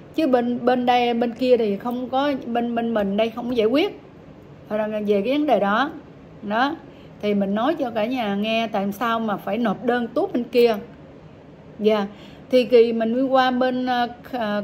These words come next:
California thì mình t-, tính là làm đơn ở đó, nhưng mà tự nhiên lúc đó là mình muốn là, à, g-, chuyển thẳng tiền về Việt Nam.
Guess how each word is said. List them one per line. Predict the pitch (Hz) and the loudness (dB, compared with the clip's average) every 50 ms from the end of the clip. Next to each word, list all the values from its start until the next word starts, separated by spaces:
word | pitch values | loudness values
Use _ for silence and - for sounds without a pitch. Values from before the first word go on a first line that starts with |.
| 208 | -2
California | - 240 240 254 240 - 269 247 240 247 247 254 247 240 233 220 208 - - - - - - - - - | -2 -2 -2 -2 -2 0 0 2 2 2 0 0 0 -2 -2 -4 -6 -10 -16 -20 -20 -20 -20 -18 -8 -4
thì | 214 214 | -2 -2
mình | 214 214 214 208 208 - | 0 0 -2 -4 -6 -8
t-, | - - - - | -12 -12 -6 -2
tính | 262 311 403 494 539 523 | 0 0 0 0 0 2
là | 427 311 247 220 208 208 202 202 208 - - | 2 2 2 2 0 -4 -4 -4 -6 -6 -6
làm | - 220 226 226 220 220 214 208 220 | -2 0 2 2 2 2 0 0 2
đơn | 220 247 269 269 262 | 4 4 4 4 4
ở | 277 | 2
đó, | 277 285 302 349 403 392 330 | 2 2 2 0 0 -2 -4
nhưng | - 254 262 | -4 -2 -2
mà | 247 214 | 0 -2
tự | 196 - - 185 | -2 -2 -4 -4
nhiên | 190 214 226 202 202 | -2 -2 -2 -2 -2
lúc | 277 359 | -2 -2
đó | 415 403 | -2 0
là | 349 254 | 0 -2
mình | 208 196 196 196 202 | -2 -2 -2 -2 0
muốn | 220 269 403 539 539 | 2 0 0 0 0
là, | 494 302 226 185 175 - - - - - - - - - - - - - - - - - - - - - - - - - - - - - - | -2 -2 -2 -2 -4 -10 -14 -20 -20 -20 -20 -20 -20 -20 -20 -20 -20 -20 -20 -20 -20 -20 -20 -20 -20 -20 -20 -20 -20 -20 -20 -20 -20 -14 -8
à, | - 208 202 202 196 190 190 190 190 190 190 190 196 196 190 190 190 - - - 208 | -4 -2 -2 0 0 0 0 -2 -2 -2 -4 -4 -4 -4 -4 -4 -6 -8 -8 -8 -6
g-, | 196 196 190 - - - | -4 -2 -2 -4 -2 0
chuyển | - 208 254 320 | 2 2 2 2
thẳng | 302 - 240 294 | 0 0 0 2
tiền | 294 285 233 208 208 208 202 | 4 6 6 6 6 4 4
về | 202 202 196 | 2 2 2
Việt | 180 190 208 214 | 2 -2 -4 -2
Nam. | 240 233 233 247 247 240 226 | -2 -2 -2 -2 -2 -4 -6